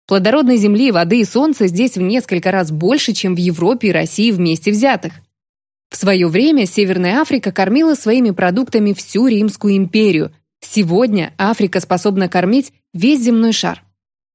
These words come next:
К тому же две трети ее жителей заняты в сельском хозяйстве, в отличие от Европы, где эта цифра не достигает и десяти процентов. Но сегодня, как ни парадоксально, потоки продовольствия идут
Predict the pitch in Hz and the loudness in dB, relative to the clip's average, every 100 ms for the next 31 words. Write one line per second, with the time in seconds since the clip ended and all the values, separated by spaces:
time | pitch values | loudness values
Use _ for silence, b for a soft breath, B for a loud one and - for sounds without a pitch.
0 | _ _ - 269 311 277 277 214 226 240 | _ _ 0 2 4 2 2 2 2 2
1 | 233 208 180 165 165 165 247 247 294 262 | 2 0 2 2 2 0 0 0 0 2
2 | 214 262 269 233 220 226 254 233 277 214 | 2 0 0 0 0 0 -2 0 0 2
3 | 185 175 180 170 - 185 185 208 180 202 | 0 0 -2 -4 -2 -2 0 0 0 0
4 | 185 202 190 175 202 269 - 160 156 175 | -2 -2 -4 0 0 0 0 -4 0 0
5 | 165 170 - 277 254 190 170 160 160 - | 0 -2 0 0 0 0 0 -2 -4 -2
6 | 175 226 208 - 220 220 - - 190 208 | 0 0 0 -2 -2 -2 -6 -4 -2 0
7 | 233 214 214 - 160 - 170 139 - - | -2 -2 -2 -2 -4 -2 -4 -4 -10 -20
8 | _ _ _ _ _ - 202 185 196 160 | _ _ _ _ _ -2 0 0 -2 0
9 | 269 302 214 170 165 180 165 170 175 170 | 0 2 0 -2 -2 -2 0 0 0 0
10 | 302 311 262 196 180 175 262 208 190 185 | 0 2 2 0 -2 0 -2 -2 -2 0
11 | 180 220 302 - 233 226 - 185 254 311 | 0 0 -2 0 -2 -2 -2 0 0 -2